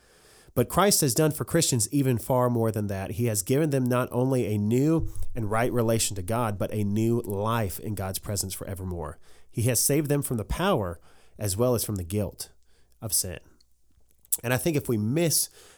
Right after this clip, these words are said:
that aspect of the gospel, of Christ's atoning work, and we forget that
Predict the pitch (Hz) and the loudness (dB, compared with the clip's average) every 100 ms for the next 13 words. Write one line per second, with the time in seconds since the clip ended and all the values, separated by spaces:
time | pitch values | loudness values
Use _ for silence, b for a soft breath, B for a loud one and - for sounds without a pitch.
0 | B 120 123 120 117 - 101 90 - - | B -4 -2 -2 -2 -4 -4 -10 -12 -20
1 | _ _ _ 113 107 101 95 - 71 - | _ _ _ -6 -4 -4 -4 -6 -8 -12
2 | 98 - 123 110 107 - 135 123 101 101 | -10 -4 0 0 0 -2 -2 -2 -2 -2
3 | 85 101 95 - 110 123 135 117 - 127 | -4 -8 -8 -6 -4 0 0 0 -8 -10
4 | 107 95 - | -6 -6 -8